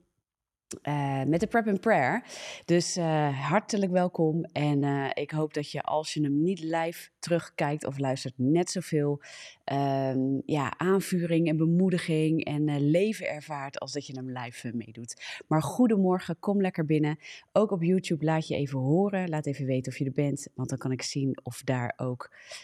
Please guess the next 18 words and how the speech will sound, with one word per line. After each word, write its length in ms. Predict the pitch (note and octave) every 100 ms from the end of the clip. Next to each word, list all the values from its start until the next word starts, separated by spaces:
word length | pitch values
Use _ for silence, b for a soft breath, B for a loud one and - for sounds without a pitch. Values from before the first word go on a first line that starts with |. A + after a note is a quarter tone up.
| B
eh, 240 | - C3+ B2+
leven 380 | C3+ G3+ B3+ G#3+
is. 300 | G3 F#3+ -
Kijk, 260 | - -
Facebook 440 | - F3 F3+ - C#3
laat 200 | C3+ C3+
zich 140 | C#3+
alvast 240 | D3 D#3+ -
horen, 260 | F#3 F#3
Nicole. 420 | E3+ - E3+ F3 F3+ _
Goedemorgen. 840 | - D#3+ F3 F#3 F#3 - D3+ D#3+ B B B B B B
Hier 260 | F#3+ G3+
ook 140 | F#3 F3+
heel 160 | F#3
veel 100 | F3
goedemorgens 520 | - E3+ E3+ D#3+ D3+
op 160 | C#3+ D3
Instagram. 800 | - G3+ F#3+ E3 D#3 D3+ D3+ D3